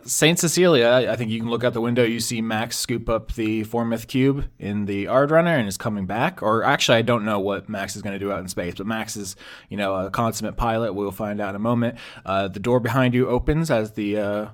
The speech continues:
room is pressurized, and you see just a sign, a scene of chaos. Every character we've met this season running in every direction. Uh, the diplomats are, like, mixed up in a crowd, and it appears that the, uh, Resubian's A I has used the spell Conjure Elementals,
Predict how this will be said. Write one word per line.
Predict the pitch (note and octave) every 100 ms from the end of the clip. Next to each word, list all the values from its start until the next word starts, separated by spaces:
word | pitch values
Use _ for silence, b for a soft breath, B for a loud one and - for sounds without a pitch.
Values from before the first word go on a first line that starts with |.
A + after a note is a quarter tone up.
| -
room | A2 A#2+
is | A2
pressurized, | - C#3+ - G2 F#2 F#2 -
and | G#2+
you | C#3
see | - B2 A#2 A#2
just | A2 A#2 A2+
a | A2
sign, | C3+ C3 B2 C3
a | B2+
scene | A#2 - G3 F3+
of | -
chaos. | B2+ D#2+ A#1+ - -
Every | B2 D3
character | C#3 D3 C3+ C#3
we've | B2
met | B2
this | B2 A#2
season | A#2+ A2+ A#2 A#2 B B B
running | A#2 B2 A#2+
in | A#2
every | A#2 A#2+
direction. | A#2 A2 - A#2 G#2 F#2+ G2+ B B
Uh, | F#2+ G2 G2 G2 F#2+
the | F#2
diplomats | F#2+ A#2 A#2+ A2+ G#2+
are, | A2+
like, | G#2 G2+
mixed | A2 -
up | A2+
in | A2
a |
crowd, | G#2+ G#2+ G#2+ G#2
and | G#2+ G#2
it | G#2 G#2
appears | - A#3+ G#3+ G2 G#2+ - B B B
that | G#2+ G#2 A2+
the, | G#2 G#2 - _ - -
uh, | G#2 G2
Resubian's | G2+ A#2 D3 C#3+ C3 - B2
A | C3 B2+
I | A2 G#2+
has | G2+ G#2+ F#2 G2+
used | A2 G2+ -
the | G#2+
spell | - A2+ G2
Conjure | - C3+ B2+ B2 B2
Elementals, | A#2 A2 G#2+ A2 A#2 G#2+ F2 G2 -